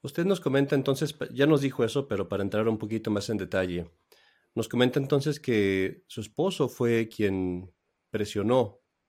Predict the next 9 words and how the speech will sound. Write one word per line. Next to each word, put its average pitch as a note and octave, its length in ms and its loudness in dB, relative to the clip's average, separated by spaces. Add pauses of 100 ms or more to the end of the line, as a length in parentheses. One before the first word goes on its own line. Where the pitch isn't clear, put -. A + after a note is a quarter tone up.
para F#2 360 -2
poder G2+ 260 -2
lograr G#2+ 420 0
que G#2+ 120 -10
Maradiaga F#2 560 -2
fuera G2 320 -2
elevado G2 640 -2 (560)
al F#2+ 140 -8
cardenalato, G2 840 -2